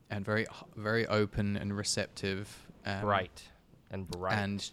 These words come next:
Speaker 1: just very compassionate and forgiving. Yeah.
Speaker 2: Yes.
Speaker 1: Uh, and non-judgmental of myself.
Speaker 2: Yes.
Speaker 1: Yeah, which is perfect for ecstatic dance. I've never
Speaker 2: It
Speaker 1: combined
Speaker 2: is.
Speaker 1: ecstatic. I've done a few sound journeys and cacao, and, um,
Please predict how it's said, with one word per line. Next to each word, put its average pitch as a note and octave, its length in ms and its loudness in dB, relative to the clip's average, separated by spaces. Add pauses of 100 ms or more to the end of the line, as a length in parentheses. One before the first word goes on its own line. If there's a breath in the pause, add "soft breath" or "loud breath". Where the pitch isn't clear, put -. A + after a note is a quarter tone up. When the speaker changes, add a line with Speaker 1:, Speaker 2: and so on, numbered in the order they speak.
Speaker 1:
just - 300 -4
very G#2 460 0
compassionate - 640 -8
and G2 120 -10
forgiving. G2+ 540 -10 (260)
Yeah. F2+ 300 -8
Speaker 2:
Yes. F2+ 420 -8
Speaker 1:
Uh, G2+ 280 0
and G2 260 0
non-judgmental G2 840 0
of - 140 -8
myself. - 520 -6 (400 loud breath)
Speaker 2:
Yes. - 480 -14
Speaker 1:
Yeah, F#2 200 -6
which G2+ 200 -10
is F#2+ 80 -4
perfect - 540 6
for - 80 -10
ecstatic - 400 -8
dance. - 280 -8
I've F#2+ 120 -2
never C3 220 2
Speaker 2:
It - 60 -6
Speaker 1:
combined G#2 440 2
Speaker 2:
is. - 60 -4
Speaker 1:
ecstatic. G2 440 -2
I've G#2 140 0
done D3 140 2
a D3 40 0
few A#2+ 220 -2
sound A2+ 420 2
journeys G#2 560 -2 (220)
and G2+ 320 -2
cacao, G#2+ 560 -4 (640 soft breath)
and, G#2 600 0 (280)
um, G2 500 -4